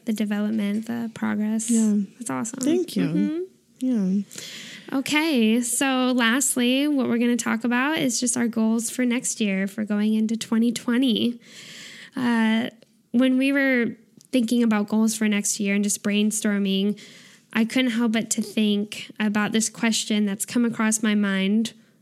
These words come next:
Speaker 1: once or twice that is more interesting than anything. It's not, like, morbid. I don't know if morbid's the right word, but I just think realistically, how long do you think we will be able to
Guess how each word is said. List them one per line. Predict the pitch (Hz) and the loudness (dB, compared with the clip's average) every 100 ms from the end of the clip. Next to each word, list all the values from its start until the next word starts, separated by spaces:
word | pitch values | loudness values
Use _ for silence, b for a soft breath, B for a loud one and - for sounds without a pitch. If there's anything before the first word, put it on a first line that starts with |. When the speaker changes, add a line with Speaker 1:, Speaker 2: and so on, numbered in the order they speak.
| _ | _
Speaker 1:
once | - 240 226 | -2 0 2
or | 226 | 0
twice | - 214 202 240 269 - - b b b b b | 2 0 2 2 0 -4 -8 b b b b b
that | - 220 214 - | -2 2 2 0
is | 226 214 - - b b b | 0 0 -4 -8 b b b
more | 269 285 | -2 0
interesting | 233 233 247 226 226 214 | 2 2 0 0 0 2
than | 208 | 2
anything. | 202 196 208 208 185 185 208 226 226 | 0 0 -2 -2 -2 0 0 -2 -4
It's | - 208 - | -8 -8 -6
not, | 196 196 220 | -6 -6 -6
like, | 214 214 226 | -8 -8 -10
morbid. | - 208 196 190 180 190 196 - | -4 -2 0 -2 -2 -2 -4 -2
I | |
don't | 214 | -2
know | 208 | 0
if | 202 | 0
morbid's | 208 196 190 - | 0 0 -2 -2
the | 190 | -2
right | 190 | -2
word, | 196 208 208 | -4 -4 -4
but | 214 - - B B B B B B B _ _ _ _ _ _ - | -4 -6 -6 B B B B B B B _ _ _ _ _ _ -2
I | 262 | 2
just | 294 302 | 2 0
think | - 277 233 | 0 0 0
realistically, | 240 247 254 240 240 208 208 190 185 196 208 214 B B B B B B | 0 2 2 2 0 -2 -4 -4 -2 0 0 -2 B B B B B B
how | - 269 277 | -4 0 2
long | 262 247 220 226 247 | 2 2 2 2 2
do | 254 | 0
you | 240 | 0
think | 233 220 | 0 0
we | 214 214 | 2 2
will | 208 | 2
be | 208 202 | 2 2
able | 196 208 208 | 0 0 -2
to | 220 - 214 202 208 220 | -2 -2 0 0 -2 -2